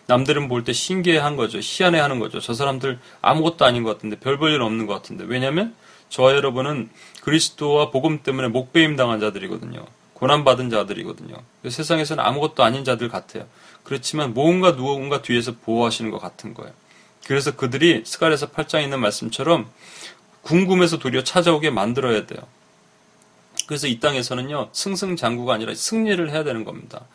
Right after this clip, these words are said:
하나님의 역사하시는 그 거룩한 통로가 돼서 승리를 해야 되는 것이에요. 어떻게 그 다음에 우리가 해야 되는가? 마지막 권면의 말씀을 십일 절에 바울은 하고 있습니다.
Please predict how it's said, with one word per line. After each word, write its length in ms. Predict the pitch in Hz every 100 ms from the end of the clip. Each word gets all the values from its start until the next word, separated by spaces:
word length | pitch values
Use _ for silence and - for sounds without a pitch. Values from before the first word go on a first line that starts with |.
| - - -
하나님의 420 | - - 202 190
역사하시는 600 | 135 127 151 135 147 143 -
그 140 | - 113
거룩한 420 | 127 127 135 123
통로가 460 | - 190 185 160
돼서 200 | 131 110
승리를 420 | 107 - 170 151 127
해야 140 | 127
되는 200 | 110 -
것이에요. 320 | - - 90 - - - - - -
어떻게 460 | 117 - 175 185
그 120 | 156 143
다음에 220 | 151 151
우리가 300 | 123 123 131
해야 200 | 147 147
되는가? 280 | 123 110 101
마지막 500 | 95 107 156 147 -
권면의 360 | 131 135 131
말씀을 580 | 110 98 - 120 160 104 - - -
십일 400 | - 185 196 170
절에 260 | 151 143
바울은 360 | 127 107 107 113
하고 220 | 143 139
있습니다. 460 | - - - -